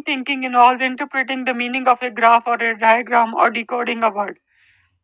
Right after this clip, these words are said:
जब आप knowledge भी हासिल कर लेते हैं, जब आप उसको understand भी कर लेते हैं तो next step पे आप उस चीज़ को apply करते हैं।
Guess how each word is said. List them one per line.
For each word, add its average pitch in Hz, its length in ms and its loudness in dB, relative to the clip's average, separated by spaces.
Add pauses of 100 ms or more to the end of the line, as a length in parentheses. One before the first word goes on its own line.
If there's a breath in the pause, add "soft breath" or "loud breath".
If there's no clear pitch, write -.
(240)
जब 302 180 4
आप 302 160 6
knowledge 277 400 2
भी 302 100 -4
हासिल 269 320 2
कर 254 180 -4
लेते 254 260 -4
हैं, 254 120 -2
जब 247 160 -2
आप 240 220 4
उसको 247 220 -6
understand 254 540 -2
भी 277 120 -4
कर 240 180 -2
लेते 226 240 -4
हैं 240 100 -4
तो 254 120 -2
next 262 320 2
step 233 240 0
पे 226 60 0
आप 226 200 2
उस 254 160 -12
चीज़ 240 260 -12
को 269 80 2
apply 240 420 4
करते 226 340 -10
हैं। - 100 -16